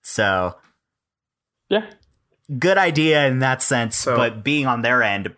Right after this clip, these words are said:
Speaker 1: bad idea.
Speaker 3: <laughs> Yes. Yes. Definitely agree with that. All right. For my next bad idea of twenty twenty-one,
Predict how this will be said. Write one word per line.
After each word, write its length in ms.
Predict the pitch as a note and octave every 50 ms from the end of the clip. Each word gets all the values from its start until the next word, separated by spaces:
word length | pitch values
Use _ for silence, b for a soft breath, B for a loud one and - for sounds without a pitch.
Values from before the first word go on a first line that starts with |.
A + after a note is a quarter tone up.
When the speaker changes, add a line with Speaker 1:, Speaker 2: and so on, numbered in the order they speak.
| _
Speaker 1:
bad 500 | - A2 A2 A#2+ B2 B2 B2 B2 B2 A#2+
idea. 560 | A#2 A2 G#2+ G2+ G#2 G2+ F#2+ F#2+ F#2 E2+ D#2+ -
Speaker 3:
<laughs> 20 |
Yes. 520 | - C3 A#2+ G2+ - - - - - - - - - _ _ _ _ _ _ _ _ _ _ _ _
Yes. 500 | A2 A2 A2 G2+ - - - - - - - - - _ _ _ _ _ _ _ -
Definitely 680 | - B2+ B2 - - C3+ C#3 C3+ C3 B2+ B2 B2 A#2+ b b b b b b b b b b b b b b _ _ _ _
agree 280 | A#2 A#2 G#2 G#2+ A#2 A#2+
with 220 | A#2+ A2+ G#2+ -
that. 380 | B2 A2+ G#2 G2+ F#2+ - - _ _ _ _ _ _ _ _ _ _ _ _ _ _ _ _ _ _ - - - -
All 120 | D3 C#3 D#3
right. 220 | D#3 D3 A2+ - - - - _ _ _ _ _ _ _ _ _ _ _ - - - _ _ _ _ _ _ _ _ _ _ _ _
For 180 | - - E3+ D3+
my 260 | D3 D#3+ E3+ F#3 F#3+
next 600 | F#3 E3 D#3+ E3 E3 E3 - - - - - - - _ _ _ -
bad 580 | B2 A2 G2+ F#2+ - A#2 A#2+ B2 B2+ C3+ C3
idea 460 | B2 - A#2 A2+ A2 A2+ A2 A2 G#2 G2+
of 240 | G2 - - G#2 -
twenty 320 | - - - A#2+ A2+ A2+ A2
twenty-one, 640 | - - A#2+ G#2+ G2+ G2 F#2+ G2 F#2+ F#2 F#2 -